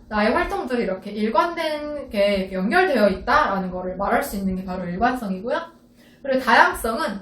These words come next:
어, 얼마나 내가 다채로운 활동을 해왔는지, 내가 얼마나 다양한 색깔을 가지고 있는 사람인지를 표현할 수 있는 게 바로 이 다양성. 마지막으로 성찰성은,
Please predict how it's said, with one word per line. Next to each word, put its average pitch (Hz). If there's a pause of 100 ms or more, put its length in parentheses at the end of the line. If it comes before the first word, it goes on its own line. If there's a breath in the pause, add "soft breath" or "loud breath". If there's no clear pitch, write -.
(380 loud breath)
어, 185
얼마나 269
내가 220
다채로운 285
활동을 320
해왔는지, 208
내가 202
얼마나 190
다양한 240
색깔을 359
가지고 220
있는 208
사람인지를 269 (500 loud breath)
표현할 370
수 -
있는 196
게 320
바로 202
이 196
다양성. 202 (560 loud breath)
마지막으로 226
성찰성은, 349